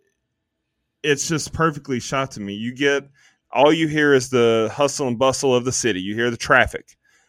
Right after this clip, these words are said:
And another part where his facial expression is really selling it all.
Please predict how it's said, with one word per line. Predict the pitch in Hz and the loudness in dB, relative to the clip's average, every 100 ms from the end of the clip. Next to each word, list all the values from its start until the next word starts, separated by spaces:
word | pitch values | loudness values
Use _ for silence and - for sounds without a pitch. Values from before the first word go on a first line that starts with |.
| _ _ | _ _
And | 117 117 113 113 117 117 113 - _ _ _ _ _ _ _ _ _ _ - - - _ 92 117 | 0 2 2 0 -2 -4 -8 -14 _ _ _ _ _ _ _ _ _ _ -20 -20 -20 _ -16 -8
another | 135 135 143 135 | -2 2 4 2
part | 135 135 127 113 | 0 2 2 2
where | 123 | 0
his | 123 120 | 0 -2
facial | - 127 - | 0 -2 -2
expression | 117 - 117 - 113 | -8 -4 -2 -2 -6
is | 107 | -4
really | 117 117 107 | -2 -2 -2
selling | - 113 110 | 0 0 0
it | 104 | 0
all. | 117 104 92 | 2 0 -2